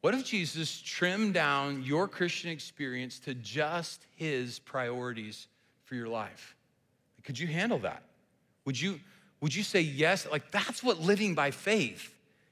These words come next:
in the Son of God who, who loved you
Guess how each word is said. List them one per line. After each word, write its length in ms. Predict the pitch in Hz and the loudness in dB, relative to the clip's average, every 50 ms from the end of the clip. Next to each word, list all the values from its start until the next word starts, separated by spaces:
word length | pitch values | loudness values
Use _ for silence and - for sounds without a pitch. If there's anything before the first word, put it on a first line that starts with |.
| _ _ | _ _
in 120 | - 170 175 | 2 4 4
the 80 | 170 | 4
Son 300 | - - - 190 190 208 | 2 0 0 2 4 4
of 160 | 214 175 135 | 4 2 2
God 440 | 127 143 156 180 175 147 120 101 95 - - - - _ _ - | 0 0 2 2 2 2 0 0 -4 -6 -14 -20 -20 _ _ -8
who, 340 | - - 185 180 170 156 - - - - | -2 2 2 2 2 0 -2 -8 -16 -18
who 240 | - - 170 170 151 147 143 139 | -10 -6 -4 -2 -2 -2 -2 0
loved 440 | 143 165 190 226 247 208 156 - 123 | 2 4 4 6 4 4 2 0 -4
you 320 | 131 117 110 110 120 131 | -4 -6 -6 -6 -8 -10